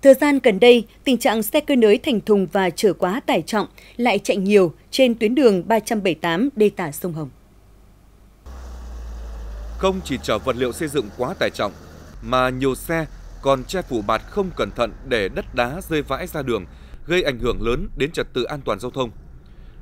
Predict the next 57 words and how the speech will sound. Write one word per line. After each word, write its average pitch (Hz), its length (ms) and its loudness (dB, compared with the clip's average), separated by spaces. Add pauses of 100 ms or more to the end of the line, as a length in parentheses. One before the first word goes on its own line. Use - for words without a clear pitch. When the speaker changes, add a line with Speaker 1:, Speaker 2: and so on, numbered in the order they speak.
(140)
Speaker 2:
Đặc 151 180 0
biệt, 147 180 0
trên 175 260 -4
tuyến 165 320 -4
đê 170 180 -2
tả 107 160 -2
sông 156 180 -4
Hồng 110 220 -2 (380)
có 190 60 -2
nhiều 175 200 0
nhà 123 200 -4
máy 120 180 -4
gạch 117 160 0 (320)
nên 151 140 -2
đã 156 100 0
xuất 214 180 -8
hiện 131 160 -6
rất 185 200 -8
nhiều 131 160 -2
chiếc 202 180 -8
xe 151 300 -8
thùng 104 240 -6 (320)
theo 151 180 -2
giấy 143 140 -2
phép - 260 -10
đăng 170 160 -6
kiểm 107 260 -2 (320)
chỉ 139 120 -4
được 127 140 -2
phép - 220 -8
chở 113 180 -2
hàng 110 200 -6
hóa 113 220 -6
tối 143 140 -4
đa 139 300 -4
trên 135 200 -6
bảy 101 100 -2
tấn, 123 260 -4 (600)
nhưng 185 240 -2
được 151 180 0
các 233 160 -8
chủ 117 160 -6
xe 156 240 -8
dùng 123 300 -6
để 107 220 0
chở 104 200 -4
hàng 101 360 -10
vạn 113 180 -4
gạch, 110 160 -4 (440)
vượt 123 140 0 (120)
quá 120 240 -4
nhiều 143 120 2
lần 110 200 -2
so 127 200 -4
với 127 100 -6
quy 131 140 -6
định. 107 120 -4